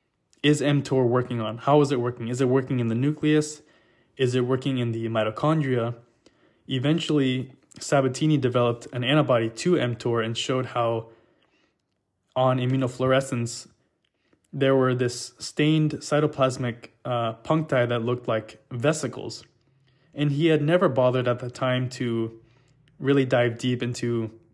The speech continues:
what exactly these vesicles were, and he was sort of playing like the Where's Waldo. In other words, there, there were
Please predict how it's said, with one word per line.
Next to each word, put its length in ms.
what 140
exactly 420
these 400
vesicles 520
were, 420
and 140
he 100
was 180
sort 180
of 100
playing 320
like 220
the 280
Where's 360
Waldo. 500
In 160
other 140
words, 560
there, 260
there 140
were 500